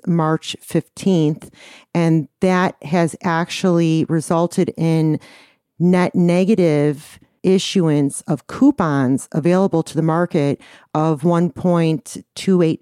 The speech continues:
trillion. They've taken an incredible amount of the issuance and coupons out of the market, and they own about twenty-six percent of the coups outstanding. This is in high contrast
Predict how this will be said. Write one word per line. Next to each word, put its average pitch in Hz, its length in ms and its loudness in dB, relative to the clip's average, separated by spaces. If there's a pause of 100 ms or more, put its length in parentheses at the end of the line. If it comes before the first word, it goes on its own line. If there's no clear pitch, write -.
(160)
trillion. 170 800 0 (300)
They've 160 120 -2
taken 185 240 0
an 165 80 2
incredible 156 920 0
amount 151 520 0
of 143 160 -4
the 143 320 -4
issuance 170 520 -2
and 139 120 -10
coupons 151 480 -2 (140)
out 190 220 2
of 202 80 0
the 165 60 -2
market, 143 600 -4 (340)
and 160 140 0
they 160 100 0
own 175 160 2
about 151 340 -2
twenty-six 165 540 -4
percent 156 580 -4 (340)
of 156 260 -2
the 156 80 -4
coups - 380 -4
outstanding. 156 840 0 (200)
This 180 160 -2
is 180 100 0
in 180 100 2
high 165 220 -2
contrast 185 840 -2